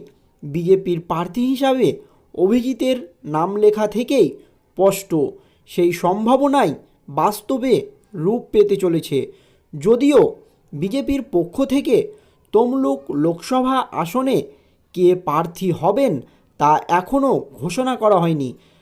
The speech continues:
তবে সেই অপেক্ষা না করেই তমলুক লোকসভার বিভিন্ন এলাকায়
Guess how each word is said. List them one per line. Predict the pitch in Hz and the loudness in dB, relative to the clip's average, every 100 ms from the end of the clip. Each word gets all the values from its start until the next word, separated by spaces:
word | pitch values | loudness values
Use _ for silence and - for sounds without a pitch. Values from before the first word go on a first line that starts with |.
| _ _ 175 | _ _ 2
তবে | 165 170 165 | 4 4 0
সেই | - 240 269 - | 2 2 2 0
অপেক্ষা | 170 170 254 247 - 269 226 - _ _ - | -2 0 -2 -2 0 2 2 -2 _ _ -6
না | 165 190 | -2 -2
করেই | 220 269 277 175 - _ _ _ _ - | 0 2 4 2 -2 _ _ _ _ 2
তমলুক | 208 214 254 277 277 | 4 4 0 0 0
লোকসভার | 170 190 196 262 254 262 196 127 - _ _ - | 2 2 0 0 2 4 2 0 -10 _ _ -8
বিভিন্ন | 170 214 262 269 277 - | -4 -2 0 0 -2 2
এলাকায় | 214 254 262 240 | 2 2 2 0